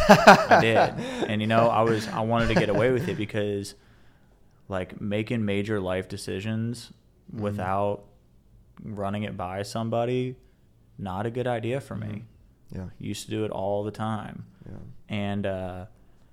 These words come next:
Speaker 2: you know, I didn't wanna run it by my sponsor because I looked at him like, honestly, like, I look at him like his word is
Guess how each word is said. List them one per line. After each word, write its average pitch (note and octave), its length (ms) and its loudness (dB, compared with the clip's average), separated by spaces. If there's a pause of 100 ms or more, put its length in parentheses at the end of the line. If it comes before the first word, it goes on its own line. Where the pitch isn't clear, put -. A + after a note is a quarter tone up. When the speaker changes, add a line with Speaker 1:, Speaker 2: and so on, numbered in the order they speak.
(360)
Speaker 2:
you G#2+ 80 -6
know, F#2 320 -6
I G#2+ 160 -6
didn't A2+ 260 0
wanna G#2 220 -2
run G2+ 180 0
it G2+ 100 -6
by G2+ 140 -2
my F#2 160 -4
sponsor G2+ 540 -6
because G2 320 -6
I F#2+ 80 -4
looked G2+ 320 -4
at G#2 100 -4
him G2+ 240 -4
like, F#2+ 280 -10 (1300)
honestly, B2 380 0
like, G#2 160 0
I B2 100 4
look D3+ 160 2
at G#2+ 100 0
him A2 180 0
like F#2+ 180 -2
his A2+ 200 0
word G#2 280 0
is F#2 240 -6